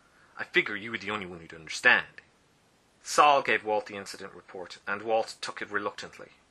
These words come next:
He frowned as he scanned it. "Where did you get this?" "This is company confidential."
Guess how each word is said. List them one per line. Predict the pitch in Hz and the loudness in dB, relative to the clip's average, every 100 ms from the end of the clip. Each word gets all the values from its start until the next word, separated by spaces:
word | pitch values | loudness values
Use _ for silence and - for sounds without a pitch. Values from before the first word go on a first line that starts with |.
| _ - | _ -8
He | 123 | -4
frowned | - 147 123 104 | 6 10 10 6
as | 98 | -2
he | 98 | -8
scanned | - 117 98 90 | 0 4 4 2
it. | - - _ _ _ _ _ _ _ | -8 -20 _ _ _ _ _ _ _
"Where | 147 147 | 6 6
did | 123 113 | 2 -4
you | |
get | 104 104 - | 4 4 4
this?" | 85 - - - _ _ _ _ _ _ _ _ - | -2 -4 -10 -16 _ _ _ _ _ _ _ _ -2
"This | - | -2
is | 110 | 0
company | - 117 - 87 | 0 0 -2 -6
confidential." | - 98 87 - 73 - 73 | -4 -4 -4 -6 -6 -6 -10